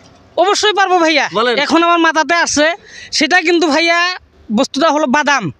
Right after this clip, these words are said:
Speaker 2: বাদাম?
Speaker 1: অবশ্যই।
Speaker 2: যে, কংগ্রাচুলেশন ভাইয়া, আপনাদের, আমাদের তরফ থেকে আকর্ষণীয় কিছু গিফট আছে। বাদাম কেমন করে মনে হচ্ছে?
Speaker 1: আচ্ছা ভাইয়া, সেই বস্তুটা এরকম বস্তু যে গরমও নয়, ঠান্ডাও নয়,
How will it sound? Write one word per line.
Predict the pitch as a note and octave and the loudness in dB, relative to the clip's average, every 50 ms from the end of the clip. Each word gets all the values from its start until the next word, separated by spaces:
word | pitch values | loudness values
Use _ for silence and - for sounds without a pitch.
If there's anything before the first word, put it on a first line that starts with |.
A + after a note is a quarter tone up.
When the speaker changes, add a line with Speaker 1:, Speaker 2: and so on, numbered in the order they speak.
| _ - | _ -6
Speaker 2:
বাদাম? | - G3+ A#3 B3 B3 A3 F#3+ E4 C#4+ - _ | -4 -2 0 0 -2 -2 -2 -4 -6 -6 _
Speaker 1:
অবশ্যই। | C#4 D4+ E4+ G4+ F4 - - F4+ D4+ A#3 E3+ - _ _ _ _ _ _ _ _ _ | -2 -2 0 -2 -2 -2 0 0 -2 -2 -4 -8 _ _ _ _ _ _ _ _ _
Speaker 2:
যে, | F3 G#3 A3 | -4 -4 -2
কংগ্রাচুলেশন | A3+ - C4+ C#4 C#4 C#4+ D4 D4 D4 C#4+ A3+ C#4+ C#4 C#4 | -2 -2 0 0 0 0 0 0 0 0 0 -2 0 0
ভাইয়া, | C4 C4 C#4 C#4 C4+ | 0 0 0 0 0
আপনাদের, | C4 B3+ C4 C4 A#3+ C4+ C#4 C4+ | -2 -2 -4 -4 -2 -2 -2 0
আমাদের | A#3 A#3 B3 C4 C4 C#4 | 0 0 0 0 0 0
তরফ | A#3 B3+ C4 B3+ B3+ | 0 0 0 0 0
থেকে | A#3 B3 B3+ | 0 -2 -2
আকর্ষণীয় | A#3+ A#3 A3 B3 B3+ B3 | -2 -2 -4 -4 -2 -2
কিছু | B3+ A#3 B3 | -2 -2 -2
গিফট | G#3 G#3 C4 C#4 C4+ | -2 -2 -2 0 0
আছে। | C4 A#3 B3+ B3 A3 | 0 0 -2 -2 -2
বাদাম | F#3+ A#3+ C4 C#4 D4 C#4 | -2 -2 0 0 0 0
কেমন | B3 C#4+ D4 C#4+ | 0 0 0 0
করে | C4+ C#4+ C4+ | 0 0 -2
মনে | B3+ A#3+ A#3 | 0 0 0
হচ্ছে? | G#3 F#3 - F3 D3+ C3+ C#3 - - - - C4+ - - | -2 -2 -2 -4 -4 -4 -6 -12 -20 -8 -8 -8 -6 -4
Speaker 1:
আচ্ছা | - C#4 - - F#4 F4 | -4 -4 0 0 2 2
ভাইয়া, | D#4 D#4+ E4+ F4 F4 E4+ E4 | 2 2 2 4 2 2 2
সেই | - - D#4+ E4 E4+ | 2 0 2 2 2
বস্তুটা | C#4+ D4 E4 - - E4 C#4+ E4+ E4+ D#4+ | 2 2 0 0 0 0 0 0 0 0
এরকম | D4+ D4+ D#4+ D#4 E4 F4 E4+ D#4 | 0 0 0 0 0 0 2 2
বস্তু | D#4+ - - - D4 C#4+ | 0 0 0 0 0 2
যে | B3 C#4+ D4 D4+ D#4+ E4+ E4+ C#4+ | 2 2 2 2 2 0 -2 -4
গরমও | A#3 G#3+ B3 C4+ C4+ C#4 C4+ C#4 | -2 0 0 2 2 2 2 2
নয়, | C#4+ D4 D4+ D#4+ F4 F4+ F4+ - | 2 2 2 0 0 -2 -4 -4
ঠান্ডাও | - - C#4+ C#4 C4+ C4+ C4+ C4 | -4 -2 -2 0 0 0 0 0
নয়, | B3+ A3 F3+ D3 | -2 -2 -4 -4